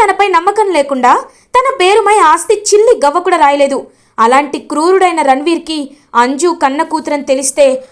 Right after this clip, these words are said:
అంజుని చంపకుండా వదిలిపెడతాడా? ఆ విషయంలో,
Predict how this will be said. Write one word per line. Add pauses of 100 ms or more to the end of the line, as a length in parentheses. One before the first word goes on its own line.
(120)
అంజుని
చంపకుండా
వదిలిపెడతాడా? (520)
ఆ
విషయంలో,